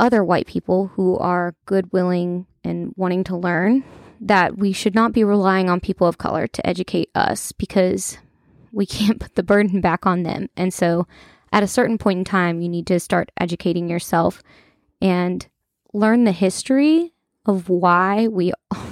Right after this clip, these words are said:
have developed as a society to the point that we are. And a, a really good way to do that is by reading. So our recommendation is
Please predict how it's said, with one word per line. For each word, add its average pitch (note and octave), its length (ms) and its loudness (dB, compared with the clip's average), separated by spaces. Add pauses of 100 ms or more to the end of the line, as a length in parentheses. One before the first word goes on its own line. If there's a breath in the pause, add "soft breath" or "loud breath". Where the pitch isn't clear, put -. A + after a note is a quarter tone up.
(180 loud breath)
have F#3+ 240 -2
developed G3 440 2
as F#3 120 2
a F#3+ 80 0
society F3+ 680 -4
to F#3 300 2
the F3+ 120 2
point - 260 0
that - 160 0
we E3+ 160 0
are. F#3 260 2 (800 soft breath)
And G3+ 460 2 (580)
a, G3 80 0 (280)
a G3+ 120 0
really G#3 200 2
good G3 160 2
way F#3 140 2
to F3+ 80 0
do F#3+ 160 0
that F3+ 200 2
is - 100 -8
by E3+ 140 -2
reading. E3+ 500 -4
So E3+ 400 0 (1040 soft breath)
our A3 140 4
recommendation G#3+ 720 0
is F3+ 320 -2